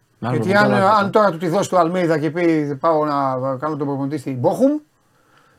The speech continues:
Speaker 1: Ναι,
Speaker 2: και
Speaker 1: αλλά
Speaker 2: πάει ο
Speaker 1: έχεις δει ότι υπάρχουν καταστάσεις, ας πούμε,
Speaker 2: Ναι.
Speaker 1: ο-, έπαιζε, δεν έπαιζε ο Άλισον και έπαιζε ο Τσέσνη.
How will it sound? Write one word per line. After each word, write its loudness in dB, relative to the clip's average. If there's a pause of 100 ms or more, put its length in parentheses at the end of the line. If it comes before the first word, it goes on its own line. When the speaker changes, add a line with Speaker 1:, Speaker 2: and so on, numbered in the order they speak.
(1120)
Speaker 1:
Ναι, -2
Speaker 2:
και 4
Speaker 1:
αλλά 6
Speaker 2:
πάει 12
ο 8
Speaker 1:
έχεις 6
δει -2
ότι -4
υπάρχουν -8
καταστάσεις, -6
ας -16
πούμε, -4
Speaker 2:
Ναι. 2
Speaker 1:
ο-, -2
έπαιζε, -2
δεν -2
έπαιζε -4
ο 0
Άλισον -2
και -8
έπαιζε -6
ο -4
Τσέσνη. -8